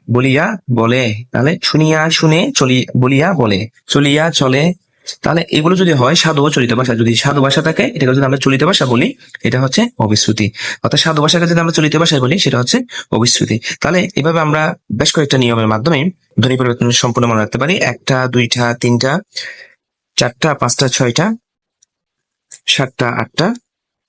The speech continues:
নয়টা, দশটা, এগারোটা, বারোটা, মাত্র বারোটা নিয়মের মাধ্যমে আমরা ধ্বনি পরিবর্তন শেষ করলাম। এই ভিডিওটা তোমার যদি একটু বুঝতে সমস্যা হয়,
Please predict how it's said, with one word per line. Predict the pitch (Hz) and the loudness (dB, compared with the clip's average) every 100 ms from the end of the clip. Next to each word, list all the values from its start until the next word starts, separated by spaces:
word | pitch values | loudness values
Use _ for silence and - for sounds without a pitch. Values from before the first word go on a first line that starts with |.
| _ - - - | _ -20 -10 -2
নয়টা, | 113 113 147 156 | 0 0 -2 -2
দশটা, | 120 110 - 143 156 - | -2 -2 -2 -2 -2 -4
এগারোটা, | - 107 104 123 220 240 - - - - - - - | -2 0 0 0 -2 -6 -16 -20 -20 -20 -20 -16 -2
বারোটা, | 110 117 104 110 | 0 0 0 0
মাত্র | 139 127 | 0 0
বারোটা | 143 196 214 | 0 2 2
নিয়মের | 160 131 | 2 2
মাধ্যমে | 117 113 160 | 0 0 0
আমরা | 160 120 | 2 0
ধ্বনি | 120 135 | 2 0
পরিবর্তন | 131 127 117 113 | 2 0 0 0
শেষ | 123 | 0
করলাম। | 123 120 185 - - - - _ _ - | 2 0 0 -4 -10 -16 -18 _ _ -2
এই | 123 127 | 0 2
ভিডিওটা | 147 160 165 | 2 2 2
তোমার | 165 160 | 2 2
যদি | 160 175 175 - - | 2 0 0 -6 -8
একটু | - 151 | -6 -2
বুঝতে | 139 - | 0 0
সমস্যা | 165 - 147 | 0 0 0
হয়, | 220 | -2